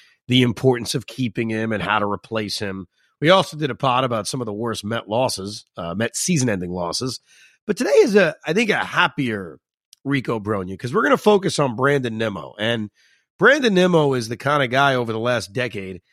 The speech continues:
that's given you a smile. And so, yeah, we may think about potentially losing him and how to replace him, which doesn't give you a smile.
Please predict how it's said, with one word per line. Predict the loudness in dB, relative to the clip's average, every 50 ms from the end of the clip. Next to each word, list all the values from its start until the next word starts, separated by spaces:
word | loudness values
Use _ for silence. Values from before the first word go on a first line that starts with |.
| _ _ _ _
that's | -6 -6 -6 -6
given | -4 0 0 0 0 2 2
you | 4 4 4
a | 4
smile. | 2 -2 -4 -4 -4 -4 -4 -4 -4 -6 -8 -12 -18 -20 _ _ _ _ _ _ _ _ _ -2
And | -2 -2 0 0
so, | 2 2 4
yeah, | 4 4 4 4 6 6 4 4 4 4
we | 2 2 2
may | 2 2 0 0 -2 -6
think | -4 -2 -2 -2 0
about | 0 0 0 0 -2
potentially | -4 -2 -2 -2 -4 -4 -8 -8 -8
losing | -4 -2 0 0 0 0 -4 -4
him | -2 -2 -2 -2 -4 -6 -10 _ -12 -6
and | -2
how | -2 0 0 -2
to | -4
replace | -6 -10 -12 -10 -4 -2 0 0 0 -2 -2
him, | -2 -2 -2 -2
which | -2 -4 -6 -10 -6 _
doesn't | 4 4 4 4 2 -2
give | -4 -6 -8
you | -8 -8 -8
a | -8
smile. | -8 -8 -8 -8 -6 -4 -4 -4 -4 -6